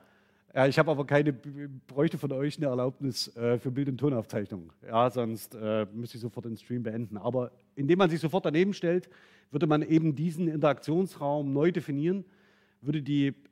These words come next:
etablierten Gesetzmäßigkeiten dieser Interaktionsarchitektur, in der wir uns hier beschäftigen, äh, bewegen,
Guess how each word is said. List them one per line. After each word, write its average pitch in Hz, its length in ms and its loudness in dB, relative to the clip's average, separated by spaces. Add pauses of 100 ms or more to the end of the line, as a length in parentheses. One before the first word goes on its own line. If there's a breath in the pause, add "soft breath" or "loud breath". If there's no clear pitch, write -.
(360)
etablierten 151 640 2
Gesetzmäßigkeiten 143 920 -2
dieser 131 240 -8
Interaktionsarchitektur, 156 1400 -2
in 170 100 -4
der 156 140 -4
wir 151 60 -8
uns 147 140 -8
hier 165 100 -8
beschäftigen, 143 580 -12
äh, 127 260 -4
bewegen, 143 460 -2